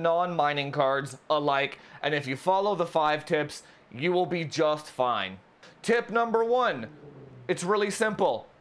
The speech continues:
Just buy the card off of eBay. Now, if you buy the card off of eBay, you can pretty much ignore the other four tips because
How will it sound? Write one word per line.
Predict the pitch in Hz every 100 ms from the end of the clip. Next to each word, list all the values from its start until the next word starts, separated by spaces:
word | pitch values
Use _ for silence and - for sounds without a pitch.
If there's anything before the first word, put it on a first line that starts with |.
| _
Just | - 156 139
buy | 156 175
the | 185
card | 202 180 175
off | 180 175
of | 165
eBay. | 180 175 151 104 - _ - -
Now, | 160 180 190
if | 190
you | 214
buy | 175 185 202
the | 196
card | 185 196 196
off | 185 180 160
of | 151
eBay, | 202 240 165 147 156 151 - -
you |
can | 196 196
pretty | 202 220
much | 208 202 208
ignore | 190 165 175 202 226
the | 160 175
other | 170 185
four | - 180 165 151
tips | 196 202 131
because | 123 156 170 160